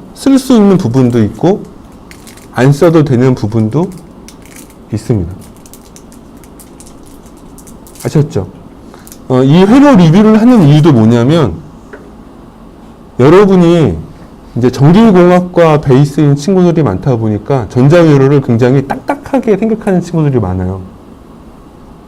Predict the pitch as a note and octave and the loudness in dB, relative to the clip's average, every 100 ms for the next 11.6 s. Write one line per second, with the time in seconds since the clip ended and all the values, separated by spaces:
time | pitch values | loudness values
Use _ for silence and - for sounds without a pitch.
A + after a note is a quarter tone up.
0 | - - - - - C#3+ E3+ D3 - - | -20 -20 -20 -20 -2 2 2 2 -2 -14
1 | - - - - B2 C3 D#3 B2+ F3+ E3 | -20 -20 -20 -6 -6 0 0 2 0 0
2 | C#3 F2 A#2+ F#2+ F2 C#3 - - - - | -2 -4 -6 -6 -8 -14 -14 -20 -20 -20
3 | - - - - - - A#2 - E3 - | -20 -20 -20 -20 -20 -12 -6 -4 -4 -2
4 | B3+ B3 A#3+ A#3 G#2+ - G#2+ G2 G#2 G#2 | -2 0 -2 -4 -6 -6 -6 -6 -6 -6
5 | A2 B2 B2+ C3+ C#3 B2+ A#2 G2 - B2+ | -6 -2 0 0 0 0 -2 -6 -4 -2
6 | A#2 G#2+ A2 G#2+ G#2 G2+ G2 G2 - - | 0 -2 -2 -4 -4 -4 -8 -12 -20 -20
7 | - - - - - - - D3 C#3 D#3 | -20 -20 -20 -6 -4 -2 0 2 2 2
8 | F3+ D3 C3+ B2 A2 B2 C#3+ - B2+ C3+ | 0 2 2 2 0 -2 -2 -4 -2 0
9 | C#3 B2+ A#2 A2+ E3+ B3+ C4 - A2 A#2+ | 2 0 -2 -2 0 2 0 -4 -4 -2
10 | E3+ A2+ D#2+ - - - - - - - | -2 -4 -8 -18 -20 -20 -20 -20 -20 -14
11 | - C#3 D#3 F#3 G3 | 0 2 4 4 2